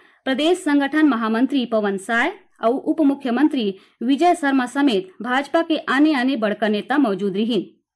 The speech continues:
उन्हें भाजपा के प्रदेश अध्यक्ष किरण सिंह देव हा जगदलपुर में पार्टी के झंडा फहराइन।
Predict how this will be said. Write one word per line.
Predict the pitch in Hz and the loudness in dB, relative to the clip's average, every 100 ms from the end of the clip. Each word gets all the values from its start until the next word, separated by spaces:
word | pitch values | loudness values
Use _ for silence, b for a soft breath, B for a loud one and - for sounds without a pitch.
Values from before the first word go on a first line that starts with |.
| _ _ _ b b b | _ _ _ b b b
उन्हें | 277 302 | -2 0
भाजपा | 285 311 311 381 | 2 0 0 0
के | 381 359 | 0 0
प्रदेश | 302 311 330 | 0 0 0
अध्यक्ष | 320 277 339 349 | 0 2 0 0
किरण | 359 269 285 311 | -2 0 2 2
सिंह | - 269 240 | 2 0 0
देव | 247 330 | 0 0
हा | 254 190 - b b | 0 -4 -6 b b
जगदलपुर | 208 269 285 339 311 294 | -4 0 2 2 2 2
में | 294 320 | 2 2
पार्टी | 262 214 214 233 | 0 -2 -2 -4
के | 320 | -4
झंडा | 262 208 190 | -2 -2 -4
फहराइन। | 220 208 214 214 | -4 0 0 0